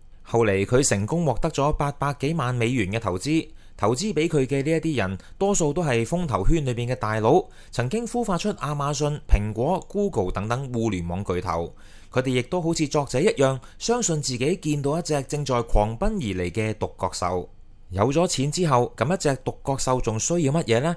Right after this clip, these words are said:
顯然就係人才啦。好快，作者從互聯網巨頭嗰度挖咗幾十號人，紅紅火火咁開始做嘢。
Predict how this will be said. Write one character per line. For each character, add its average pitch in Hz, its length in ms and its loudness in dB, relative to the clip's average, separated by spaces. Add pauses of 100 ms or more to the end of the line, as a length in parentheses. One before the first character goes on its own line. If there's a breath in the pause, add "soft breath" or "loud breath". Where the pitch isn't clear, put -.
(140)
顯 117 260 -4
然 90 200 -2
就 92 100 -2
係 92 180 -2
人 80 240 -4
才 82 220 -2
啦。 104 220 0 (340 soft breath)
好 226 160 2
快， 202 240 2
作 185 160 0
者 202 140 -2
從 120 260 -4
互 147 160 -2
聯 120 160 0
網 143 160 -2
巨 123 180 0
頭 107 140 0
嗰 147 160 -2
度 139 220 2
挖 143 160 0
咗 143 300 -2
幾 127 120 -2
十 143 120 -2
號 104 200 -2
人， 90 240 -2 (240 loud breath)
紅 113 160 -2
紅 117 240 -2
火 135 160 -2
火 156 140 -2
咁 143 260 -2
開 143 280 -2
始 113 120 -4
做 98 140 0
嘢。 87 320 -2